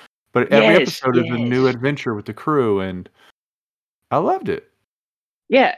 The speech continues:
Speaker 2: and that's, it's that little, like we talked about the C plot part of it, right? Like, there's a little bit to connect from episode to episode, so you get, like, a little bit of that whole, like, "Okay, I'm growing with these characters as the story goes," right? But you also just get these, like,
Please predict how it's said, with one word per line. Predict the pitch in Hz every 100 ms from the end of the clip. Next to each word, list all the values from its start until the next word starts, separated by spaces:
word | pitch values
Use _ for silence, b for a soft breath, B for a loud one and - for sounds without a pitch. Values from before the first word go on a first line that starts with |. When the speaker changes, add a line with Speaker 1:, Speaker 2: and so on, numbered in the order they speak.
| -
Speaker 2:
and | 202
that's, | 233 208
it's | 214 190
that | 208 180
little, | 190
like | 175 165
we | 196
talked | 165
about | 165 139
the |
C | 123 180
plot | - 156 127 -
part | 127 117
of | 107
it, |
right? | 123 135
Like, | 139 135
there's | 165
a | 160
little | 156 190 190
bit | 202 196
to | 165
connect | 160 147 147 -
from | 123
episode | 135 - 135
to | -
episode, | 123 120 - 110 101
so | -
you | 117 120
get, | 135 139
like, | 127 127 107
a | 113
little | 123 127
bit | 123 123
of | 120 117
that | 110
whole, | 113 117 117
like, | 113 107 101 b b _ 139
"Okay, | 131 139
I'm | 131 143
growing | 135 139 135 131
with | 123 117
these | 117 113
characters | - 120 120 120 110
as | 107
the | 110
story | - 120 113 107
goes," | 143 151 135 113 104
right? | 120 123 123 - b b _ _ -
But | 127 139
you | 127
also | 135 147 151
just | 139 120 -
get | 127 117 - _ _ _ _
these, | - 123 135
like, | 123